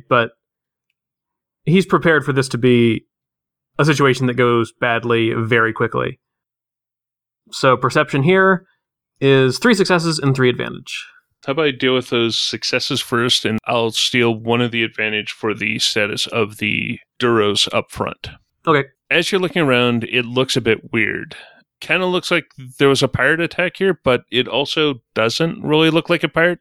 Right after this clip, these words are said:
Speaker 2: came through here, because a lot of things that, like, a pirate would be doing isn't done. Like, you see into the cargo bays, and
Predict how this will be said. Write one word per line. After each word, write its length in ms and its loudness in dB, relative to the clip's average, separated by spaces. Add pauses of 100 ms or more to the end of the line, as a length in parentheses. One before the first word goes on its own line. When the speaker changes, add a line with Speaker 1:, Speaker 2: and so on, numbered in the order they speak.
Speaker 2:
came 260 0
through 240 0
here, 320 0 (800)
because 800 0 (460)
a 60 0
lot 220 0
of 60 -12
things 340 -4
that, 200 -2
like, 140 -8
a 60 -12
pirate 300 -2
would 140 -6
be 100 -2
doing 400 0 (560)
isn't 320 -2
done. 280 -2
Like, 160 -8
you 60 -2
see 600 -2 (380)
into 260 -2
the 120 -2
cargo 320 -2
bays, 440 -2
and 380 -4